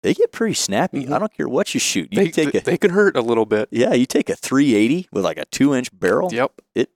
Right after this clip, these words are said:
Speaker 1: it barks. So we have our critical defense light available in s-, some of the most popular calibers out there, where if you're a small hands kinda, kinda person, you know, get, hard to get good purchase on a gun, lower the recoil,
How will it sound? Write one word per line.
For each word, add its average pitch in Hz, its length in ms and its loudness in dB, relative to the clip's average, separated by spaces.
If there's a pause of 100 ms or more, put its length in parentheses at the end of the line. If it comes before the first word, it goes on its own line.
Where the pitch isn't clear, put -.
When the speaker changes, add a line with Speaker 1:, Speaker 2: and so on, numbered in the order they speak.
(140)
Speaker 1:
it 147 240 0
barks. 117 480 2
So 113 340 2 (280)
we 127 120 2
have 139 200 0
our 170 100 -2
critical 143 380 -4
defense 113 460 -6
light 82 280 -2
available 90 680 0 (320)
in 95 160 -2
s-, - 220 -6
some 127 220 -2
of 107 60 -6
the 98 60 -4
most 95 220 -6
popular 107 440 -2
calibers 92 600 -4
out 92 240 -2
there, 82 240 -2 (360)
where 90 280 2
if - 180 -4
you're 104 180 0
a 82 260 0 (340)
small 120 420 0
hands 117 600 -2
kinda, 123 260 -4 (120)
kinda 123 200 -2
person, 127 380 -4
you 120 80 -2
know, 135 200 -2 (340)
get, 113 220 0
hard 120 180 0
to 107 60 -16
get - 160 -2
good 120 160 -4
purchase - 340 -8
on 107 120 -6
a 98 40 -8
gun, 107 300 -4 (540)
lower 98 240 2
the 92 100 -2
recoil, 101 500 0